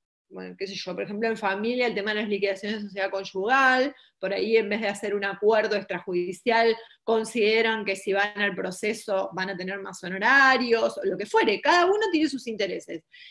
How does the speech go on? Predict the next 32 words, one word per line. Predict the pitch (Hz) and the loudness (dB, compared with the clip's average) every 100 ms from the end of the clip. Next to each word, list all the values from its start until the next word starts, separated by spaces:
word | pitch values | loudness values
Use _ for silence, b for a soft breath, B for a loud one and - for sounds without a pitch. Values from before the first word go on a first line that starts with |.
| - | -2
En | 262 | 2
un | 359 | 2
proceso | 415 392 370 349 | 2 4 4 2
de | 330 | 0
negociación | 302 294 330 320 277 269 | 0 0 0 2 2 0
tenemos | 285 302 320 | 0 0 0
que | |
completa-, | 285 254 247 247 - | 0 -2 -2 -6 -4
eh, | 220 | -4
comple-, | 226 220 208 214 208 - | -2 -4 -4 -2 -2 -2
eh, | 185 185 | -10 -8
com-, | 196 196 190 196 180 _ _ - _ - | -4 -4 -6 -10 -14 _ _ -20 _ -12
eh, | 180 180 175 175 - - - _ | -8 -6 -8 -10 -14 -20 -20 _
no | 185 | -12
me | 196 | -6
sale | 202 | -4
la | 196 | -2
palabra, | 190 196 180 B B | -2 -2 -6 B B
tenemos | - 240 311 349 | 2 4 4 2
que, | 320 262 285 - | 2 4 4 2
eh, | 226 | 4
contemplar, | 294 294 254 214 190 247 B B B _ | 6 6 4 2 0 0 B B B _
tenemos | 262 320 339 | 2 2 2
que | 285 | 0
contemplar | - 381 359 320 294 294 | 0 0 2 2 2 2
los | 285 254 | 0 -2
intereses | 240 277 339 330 | -2 0 0 0
absolutamente | 254 - 269 294 302 302 294 | -2 -6 -4 -2 -2 -2 -4
de | 269 | -2
todos, | 254 190 175 - _ | -2 -2 -4 -10 _
porque | 196 202 | -10 -10
son | - 262 285 | -10 -8 -8